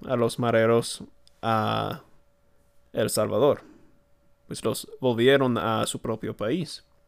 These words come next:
Y de ahí se juntaron de nuevo,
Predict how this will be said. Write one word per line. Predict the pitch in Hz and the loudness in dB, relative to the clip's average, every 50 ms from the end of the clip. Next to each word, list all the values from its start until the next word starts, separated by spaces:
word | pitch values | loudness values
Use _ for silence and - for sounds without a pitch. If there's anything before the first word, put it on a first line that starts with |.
| _ - _ _ _ _ _ - _ _ _ _ _ _ _ _ - _ _ - | _ -20 _ _ _ _ _ -20 _ _ _ _ _ _ _ _ -20 _ _ -12
Y | - - 123 123 123 123 123 120 120 120 - - | -4 0 0 2 2 2 2 2 0 0 -2 -6
de | - 147 131 120 113 | -6 0 2 4 4
ahí | 113 113 120 135 151 165 175 170 151 - _ _ _ _ _ _ _ - _ - _ _ - - - - - - - - - - - - - - - - | 6 4 4 4 4 4 2 0 -4 -6 _ _ _ _ _ _ _ -20 _ -20 _ _ -20 -20 -20 -20 -20 -20 -20 -20 -20 -20 -20 -20 -20 -20 -20 -18
se | - - 139 135 | -6 -2 -2 -2
juntaron | 131 123 120 - 139 147 147 147 143 135 | 0 -2 2 4 6 6 8 6 4 2
de | 120 113 | 2 2
nuevo, | 117 131 156 185 202 208 180 156 147 151 | 2 2 2 2 2 2 2 2 0 0